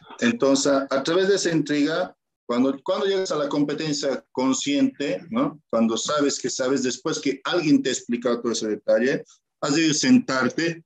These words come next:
no sé, por tu aventura quizás, a querer manejar.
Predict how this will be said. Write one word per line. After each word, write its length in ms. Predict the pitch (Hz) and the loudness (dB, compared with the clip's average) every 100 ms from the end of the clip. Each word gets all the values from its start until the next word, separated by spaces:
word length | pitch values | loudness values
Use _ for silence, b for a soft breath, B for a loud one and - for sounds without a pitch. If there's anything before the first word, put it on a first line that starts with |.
| _ - | _ -10
no 160 | 104 110 | -8 -4
sé, 380 | - 185 285 _ _ _ - | 0 0 0 _ _ _ -2
por 240 | 104 - | -2 0
tu 80 | 107 | 2
aventura 720 | 104 107 98 120 135 127 - | 2 2 2 4 4 4 2
quizás, 600 | 107 95 127 165 - - _ _ _ _ _ - | 0 -4 0 -2 -4 -10 _ _ _ _ _ -16
a 60 | 123 | -8
querer 200 | 151 160 | -2 0
manejar. 440 | 151 151 185 - | 0 0 0 -2